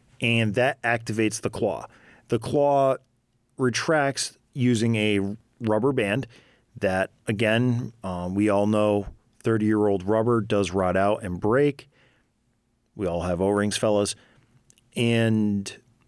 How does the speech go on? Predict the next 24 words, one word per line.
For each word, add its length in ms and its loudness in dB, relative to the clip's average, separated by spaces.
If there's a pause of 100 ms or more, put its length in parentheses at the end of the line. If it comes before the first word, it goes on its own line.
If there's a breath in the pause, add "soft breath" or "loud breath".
(120)
you 140 0
know, 160 2
the 80 -2
plastic 460 0
is 100 -2
very 260 2
thin. 460 0 (360 soft breath)
This 200 0
is 80 -2
something 380 0
that 160 2
if 100 -2
it 60 -2
gets 160 -2
twisted, 400 0
I'm 120 0
sure 340 2
it 140 -6
will 140 -4
break. 460 0 (640 soft breath)
And 160 2
if 100 0
it 100 -2
doesn't 420 0